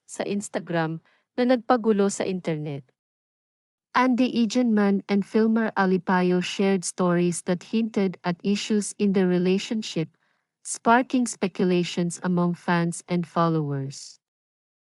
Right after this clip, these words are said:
Andy later clarified that Filmar didn't cheat.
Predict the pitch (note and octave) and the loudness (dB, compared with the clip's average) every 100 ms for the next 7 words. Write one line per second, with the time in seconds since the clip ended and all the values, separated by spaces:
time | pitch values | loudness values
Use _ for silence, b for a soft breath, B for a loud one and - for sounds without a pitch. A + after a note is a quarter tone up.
0 | _ _ _ _ - B3 A#3 B3 A3+ A#3 | _ _ _ _ 0 2 4 4 4 2
1 | B3+ B3+ - G#3 G#3 G3 - F3+ E3 E3+ | 0 -2 0 2 4 0 0 0 0 -4
2 | - - G#3+ G3+ F#3 F3 F3 E3+ D#3+ - | -4 -2 0 0 -2 -2 -2 -2 -4 -6
3 | E3+ D3 - | -8 -8 -14